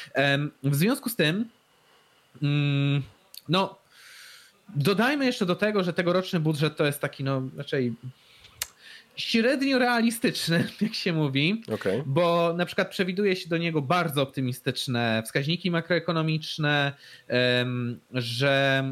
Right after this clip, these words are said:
Speaker 1: mm, jeżeli faktycznie one mają się potwierdzić, to powinniśmy właśnie już zmniejszać wydatki sektora publicznego, bo inaczej dojdzie do,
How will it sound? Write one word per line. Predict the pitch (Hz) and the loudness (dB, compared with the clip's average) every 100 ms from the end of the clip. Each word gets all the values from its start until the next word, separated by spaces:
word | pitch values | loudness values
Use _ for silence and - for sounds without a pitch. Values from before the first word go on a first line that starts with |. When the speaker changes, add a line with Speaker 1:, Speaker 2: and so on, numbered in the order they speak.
| 127 | -6
Speaker 1:
mm, | 120 120 120 120 120 | -8 -6 -6 -6 -2
jeżeli | 139 143 147 | 0 2 0
faktycznie | 151 156 202 185 175 | -2 -2 -2 0 0
one | 160 147 | 0 0
mają | 147 147 | 0 -2
się | 156 | -6
potwierdzić, | 147 - 147 143 | -12 -4 -4 -2
to | 139 | -6
powinniśmy | 147 143 147 151 | -4 -4 -2 -2
właśnie | 139 139 139 | -2 -2 -4
już | 123 | 0
zmniejszać | 143 147 175 - 180 | 0 2 2 2 0
wydatki | 151 165 165 - 156 | 2 0 0 -2 -2
sektora | 156 160 160 151 | -2 -2 -2 -2
publicznego, | 151 147 - 147 | -2 -4 -2 0
bo | 139 127 | 2 2
inaczej | 131 131 127 | 0 -2 0
dojdzie | 127 127 | 0 0
do, | 123 123 120 | 0 0 0